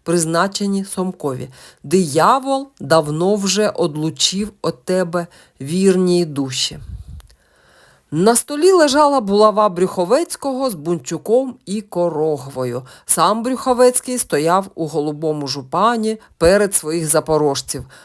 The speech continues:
Тут уже він був не той, що в романовському таборі, позирав гордо, по-гетьманськи і тільки всміхався, узявшись у боки.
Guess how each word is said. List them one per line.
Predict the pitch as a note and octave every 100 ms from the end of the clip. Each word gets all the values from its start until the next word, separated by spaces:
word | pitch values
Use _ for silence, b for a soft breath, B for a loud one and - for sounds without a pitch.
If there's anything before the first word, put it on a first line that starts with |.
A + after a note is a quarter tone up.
| B
Тут | - F#4 F#4+
уже | D4 C#4+
він | A#3 C4 A#3+
був | F3 G#3
не | A3 C4+
той, | A3+ F#3 F#3+ F3+ -
що | - F#3
в |
романовському | F#3+ F#3+ F#3 F#3 F3+ - F3 F3+
таборі, | F3+ F3 E3+ E3+ E3+ E3+ b b -
позирав | E3+ E3+ E3+ E3 C#3+
гордо, | C3+ F3 A#3+ C#4 G#3 G#3+ G#3+ _
по-гетьманськи | D#3+ D3+ D#3 D3+ D#3+ G#3 B3 A#3+ - A3 G#3 B
і | -
тільки | F3+ F4 F#4+ D4+
всміхався, | - A#3 A3+ - E3 D3+ - D#3
узявшись | - D#3 G#3 C4 - G#3+ - -
у |
боки. | F3+ C#3+ C3+ C3 B2+